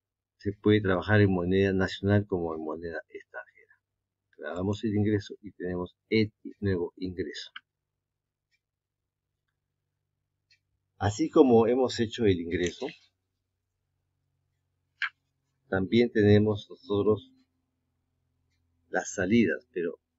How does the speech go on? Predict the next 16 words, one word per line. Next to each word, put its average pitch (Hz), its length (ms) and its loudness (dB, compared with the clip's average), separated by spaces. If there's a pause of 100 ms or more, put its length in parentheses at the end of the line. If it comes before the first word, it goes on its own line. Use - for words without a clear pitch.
(1300)
cuando 123 280 4
uno 170 160 4
hace 160 200 0
el 107 100 2
ingreso 95 520 2
del 78 260 -4
almacén, 78 600 -8 (1600)
ubica 101 380 0
el 104 100 2
proveedor 90 600 2 (1700)
y 104 220 0
ca-, 135 220 2
acá 120 220 0
uno 131 240 4
puede 123 400 4
registrar 101 720 -4